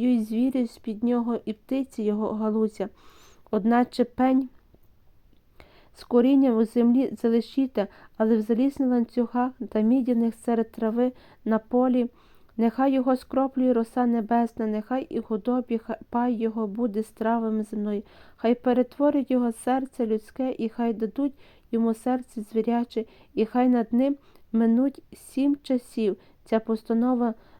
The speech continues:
зроблена в раді несипущій і справа святих слово, щоб ж-, ж-, живі знали, що найвищий панує над людським царством і дає його, його кому захоче, і настановляє ним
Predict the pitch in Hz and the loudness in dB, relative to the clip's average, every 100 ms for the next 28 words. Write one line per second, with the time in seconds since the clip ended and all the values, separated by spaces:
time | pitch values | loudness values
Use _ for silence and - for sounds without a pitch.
0 | _ 208 196 233 247 254 240 233 220 226 | _ -6 2 2 4 2 2 2 0 0
1 | 233 247 214 226 - - _ 226 220 226 | 0 0 0 -4 -4 -14 _ -2 -2 -4
2 | 220 254 262 262 - 226 - - 247 254 | -2 -2 -2 -6 -6 -8 -8 -2 0 2
3 | 240 - 226 247 240 - 247 262 247 - | 0 -4 -4 -2 -4 -2 -2 0 -2 -2
4 | 226 - - 196 226 233 - 208 - - | -6 -4 -8 -6 -2 -2 -4 -8 -10 -20
5 | _ - - - 202 208 220 233 269 - | _ -20 -12 -6 -4 0 2 2 -2 -2
6 | 226 233 226 220 220 220 226 269 - 262 | 0 2 0 0 0 0 2 0 0 -6
7 | - 233 233 233 214 190 226 - - 233 | -2 0 2 0 -2 -2 -2 -4 -6 -6
8 | - 226 220 - - - - - - 202 | -4 -4 -4 -10 -12 -12 -20 -14 -6 0
9 | 220 220 262 262 247 - - 214 220 208 | 0 2 2 2 -2 -4 -8 -2 0 0
10 | 247 285 - - - 233 247 247 226 - | -2 -4 -12 -20 -2 2 2 0 -4 -2
11 | 240 247 254 - 233 226 - 226 226 220 | -4 -4 -8 -4 -2 -2 -4 -4 -4 -4
12 | 220 233 240 233 233 - - - - 208 | -4 -4 -4 -4 -6 -14 -20 -20 -6 -2
13 | 233 240 | 0 -2